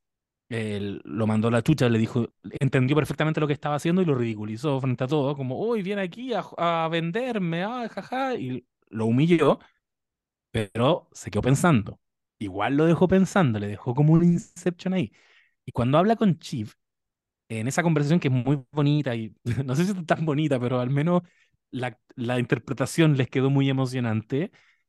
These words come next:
cuando empiezan a recordar, "¿Te acuerdas la primera vez que nos vimos, que nos conocimos?". En esa conversación, eh, Chief parte, eh, estableciendo una distancia, no me acuerdo qué pesadez le dice,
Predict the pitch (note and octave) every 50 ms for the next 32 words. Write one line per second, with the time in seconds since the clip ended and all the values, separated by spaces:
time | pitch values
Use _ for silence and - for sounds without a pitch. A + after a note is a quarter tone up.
0 | _ _ _ - A#2 A2+ A#2 A2 G#2+ B2 - C3 B2 A#2+ A#2 A#2 - - _ _
1 | _ _ - G#2+ G2+ G2 A2+ A#2 A#2+ A#2+ - - B2 - C3+ C#3 C#3 C#3+ C#3+ C3
2 | B2+ B2 A#2+ C3 B2+ A#2+ A#2 B2 B2 - - A#2+ A2+ A2 G2 G2+ G#2+ A#2+ A#2 A#2+
3 | A#2 A2 A2 G#2+ G#2 G2+ - - _ - A#2 G#2+ - - A#2 G#2+ G2+ - - A#2
4 | A2+ A2+ A2+ G#2+ G2+ D#2+ - _ _ _ _ _ _ _ _ _ _ _ _ _
5 | - A2 A2 A2+ A#2 C3+ C#3 C#3+ C#3 B2+ A#2 B2 G2 G#2 A#2+ D3 D#3+ - - -
6 | - - _ _ _ _ _ _ _ _ A2+ A2 G#2+ - - C#3+ E3+ F3 E3+ -
7 | C#3 B2 B2+ - _ F#3+ F#3 F#3 - _ _ - G#2+ - _ _ - - - -
8 | C#3 C3 B2 - C#3+ D#3+ E3 D#3+ D3 A2+ - - C3 C3 C3 C3 - D3+ E3 F#3+
9 | F3+ D3+ D#3 D3+ C#3+ D3 D3+ D3+ D#3 C3 - C3 C#3 C#3+ C#3+ _ _ _ _ _
10 | _ _ _ - D#3 - - D3+ D3+ E3 D#3+ F3+ D#3+ D#3 F3 F3+ - A3 C4+ -